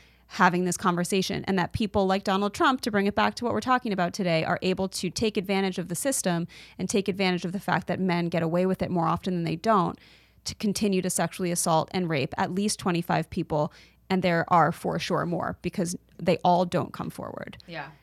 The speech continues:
Speaker 1: And one of his victims, Natasha Stoynoff, she wrote an article about Donald and Melania's happy marriage for People magazine and was assaulted by Trump while she was conducting an interview when Melania was upstairs. And they were going, they had,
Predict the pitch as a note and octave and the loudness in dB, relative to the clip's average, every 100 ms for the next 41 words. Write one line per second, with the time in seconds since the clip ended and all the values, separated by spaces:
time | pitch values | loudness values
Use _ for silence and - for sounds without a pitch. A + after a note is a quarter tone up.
0 | _ G3+ G#3 B3+ D#4 D4+ G#3+ F#3 - E3+ | _ -2 2 2 2 0 0 -2 -2 -2
1 | F#3 F#3 - F#3 F#3 - G3 G3 E3+ F3 | -2 -4 -2 -2 -2 -4 0 2 0 0
2 | - - - G#3 G#3 G3 F#3 F3 F#3 F#3+ | -6 -8 -4 0 0 2 0 2 0 0
3 | - F#3 F3+ E3+ F3+ E3+ F3+ F3 E3+ E3+ | 0 0 0 0 0 0 -2 -2 0 0
4 | E3+ E3+ - - - G3+ G3+ G3 B3+ G3+ | -2 -4 -8 -8 0 2 4 4 4 4
5 | C#3+ - F#3 G3+ F#3+ F#3 A3 F#3+ - - | 0 -6 -8 -4 -2 0 0 -4 -6 -10
6 | - - - F#3 F3+ F3+ F3+ - G3+ G#3 | -12 -18 -6 -2 0 2 2 4 2 2
7 | F3 _ F3+ F3+ - G#3+ F3+ F3 - F#3 | -2 _ 6 6 2 0 0 0 -4 2
8 | E3+ F#3 F3 E3+ G3 E3+ - F3 - G3 | 2 2 -2 -4 -2 -2 -2 -4 0 2
9 | F3+ - - G3 - - - G3 F#3+ F#3 | 2 0 -10 -10 -14 -10 0 2 4 4
10 | F#3 F3 E3+ F3 - F#3 C#3+ - - - | 4 2 0 -2 0 0 0 -2 -8 -10
11 | - - _ _ _ _ _ _ _ _ | -20 -20 _ _ _ _ _ _ _ _
12 | - - G3+ G3+ G3 G#3+ G3+ G#3 G#3 G#3+ | -20 -4 0 0 2 2 4 4 4 2
13 | - G#3 G3+ F#3+ | -2 2 2 0